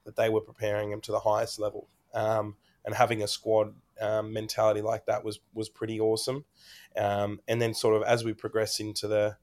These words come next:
into the end of the week, you know, we'd go into a captain's run and it would just be all about high level execution at low pace. Um, and, and that was fantastic. Like, seeing guys all across their roles, know, know their things, any last little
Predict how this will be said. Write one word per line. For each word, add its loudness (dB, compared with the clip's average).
into -4
the 0
end -2
of -2
the 0
week, -4
you -12
know, -4
we'd -8
go 0
into -4
a -6
captain's -6
run 0
and -6
it -12
would -8
just -14
be -12
all 0
about 0
high 4
level 2
execution -6
at -6
low 0
pace. -6
Um, -2
and, -2
and -4
that 2
was -6
fantastic. -4
Like, -2
seeing -2
guys 0
all 4
across -2
their -2
roles, 0
know, -2
know 2
their 0
things, -6
any -2
last 0
little -4